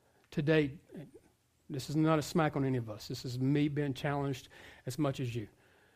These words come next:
If someone was today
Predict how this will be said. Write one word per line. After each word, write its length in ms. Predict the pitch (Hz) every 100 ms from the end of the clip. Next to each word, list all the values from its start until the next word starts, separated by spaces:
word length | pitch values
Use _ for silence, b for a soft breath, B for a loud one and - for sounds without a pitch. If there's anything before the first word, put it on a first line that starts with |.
| b b b b _ _ _
If 100 | 147
someone 560 | - 202 233 208 175 147
was 320 | 170 190 180
today 580 | - 147 131 123 120